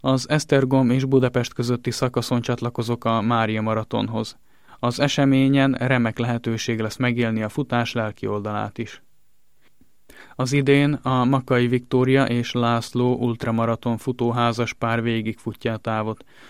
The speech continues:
A különleges zarándokfutásra a házas párt elkíséri két kisgyermeke is.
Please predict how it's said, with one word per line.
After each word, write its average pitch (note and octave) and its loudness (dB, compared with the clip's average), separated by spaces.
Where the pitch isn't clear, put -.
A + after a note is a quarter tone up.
A - -6
különleges C3 2
zarándokfutásra B2 0
a A#2+ 2
házas A#2+ 0
párt A#2 -2
elkíséri A2+ -2
két A2+ -4
kisgyermeke G#2+ -4
is. A2 -8